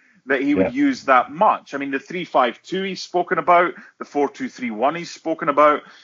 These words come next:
Speaker 1: I think what you, what, what we saw with the Dundee game was, in essence, a four three three with Jamie Walker deeper and the two wingers in support of the striker, which then became a four two three one defensively, 'cause you don't want to have,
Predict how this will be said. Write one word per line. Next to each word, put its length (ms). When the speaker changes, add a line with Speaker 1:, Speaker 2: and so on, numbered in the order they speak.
Speaker 1:
I 60
think 180
what 140
you, 160
what, 180
what 220
we 100
saw 420
with 220
the 80
Dundee 640
game 520
was, 220
in 80
essence, 400
a 60
four 320
three 320
three 640
with 160
Jamie 260
Walker 360
deeper 560
and 100
the 60
two 260
wingers 540
in 100
support 480
of 80
the 80
striker, 480
which 220
then 240
became 560
a 40
four 220
two 220
three 180
one 260
defensively, 480
'cause 160
you 80
don't 220
want 180
to 100
have, 320